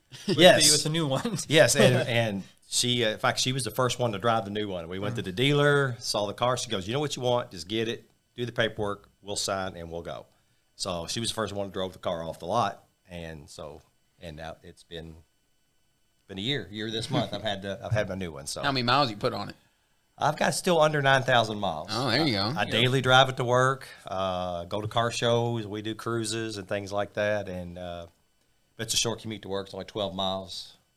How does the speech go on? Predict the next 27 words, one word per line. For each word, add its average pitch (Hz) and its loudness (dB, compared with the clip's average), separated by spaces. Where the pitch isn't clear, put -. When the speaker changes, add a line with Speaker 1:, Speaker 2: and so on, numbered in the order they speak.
Speaker 2:
uh, 95 -16
right 95 -4
downtown 98 -4
Louisville, 90 -8
so 90 -8
it's 85 -14
an 85 -12
easy 90 -12
drive 87 -8
from 87 -18
where 85 -6
I'm 87 -8
at. 82 -12
So 80 -12
it's - -12
Speaker 1:
Now, 147 -8
going 160 -4
to 156 -4
a 139 -8
car 170 -6
show 139 -2
with 123 -6
a - -12
daily 131 -4
driver 131 -4
is 123 -12
a 123 -14